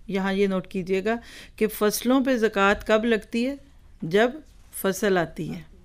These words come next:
"जब तेरी खजूरें या खेती आ जाए तो देखो कि तुम्हारे ज़िम्मे किस कदर पुराना या नया कर्ज है, इसको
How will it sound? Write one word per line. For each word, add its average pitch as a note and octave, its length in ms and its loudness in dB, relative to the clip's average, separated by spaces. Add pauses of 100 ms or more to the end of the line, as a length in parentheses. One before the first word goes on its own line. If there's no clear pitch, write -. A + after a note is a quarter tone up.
(720)
"जब A#3 200 6
तेरी B3 280 4
खजूरें G#3+ 460 4
या A#3+ 180 4
खेती A3+ 460 2
आ G3+ 140 4
जाए G3 240 2
तो G#3+ 160 0
देखो F3 480 -2
कि G#3+ 140 -2
तुम्हारे B3+ 340 2
ज़िम्मे A#3+ 320 2 (120)
किस D4 220 0
कदर G#3+ 360 0
पुराना G3 540 0
या A3 200 0
नया F#3+ 320 -4 (120)
कर्ज E3 320 -4
है, F3 160 -4 (680)
इसको C4+ 380 0